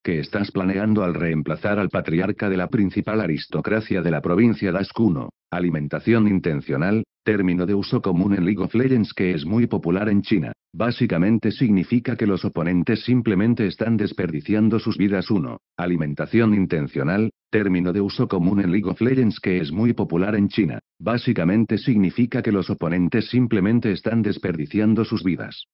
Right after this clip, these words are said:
Canon Audio Novelas, capítulo ciento cuarenta y uno. "Ja, ja, ja". Sao Tiefeng respondió con una risa furiosa,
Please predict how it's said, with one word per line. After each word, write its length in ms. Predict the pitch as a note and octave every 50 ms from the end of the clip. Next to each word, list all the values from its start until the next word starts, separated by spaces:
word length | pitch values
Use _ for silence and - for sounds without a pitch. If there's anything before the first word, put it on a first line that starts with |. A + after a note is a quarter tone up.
| _ _
Canon 360 | - G#2+ G#2+ A2 A2 G#2 F2
Audio 340 | D2+ C2+ A#2+ G#2+ A2+ A#2+ A#2
Novelas, 560 | A2 G#2+ G2 G2+ D2+ A#1+ A1+ A1+ - - - _ _ _ _
capítulo 460 | - F2 E2 - D2 - B2 A2+ A2
ciento 400 | G#2 - A2 G#2+ G#2+ F#2+ G2+ F2+
cuarenta 420 | E2 G2+ F#2+ F2+ E2+ E2 D#2 - F2
y 80 | F2+
uno. 280 | G2 F2 D2 C2 A#1+ - - _ _ _
"Ja, 180 | - - F2
ja, 180 | - - F2 E2+
ja". 200 | - - - - _ _ _ - -
Sao 260 | - A2+ A2 F#2+ E2+
Tiefeng 440 | - F#2 F2 - - G#2 A2+ G#2+ F#2+
respondió 680 | D#2+ D#2+ D#2+ C#2+ - - F2+ D2+ C#2+ D2+ F#2 G#2 F#2+
con 140 | - F#2 E2+
una 140 | G2+ A2 G2+
risa 300 | - G2+ A2 - G2+ F2+
furiosa, 560 | - D#2+ D2 D#2 F#2+ A2 G#2 - A2+ G#2+ A2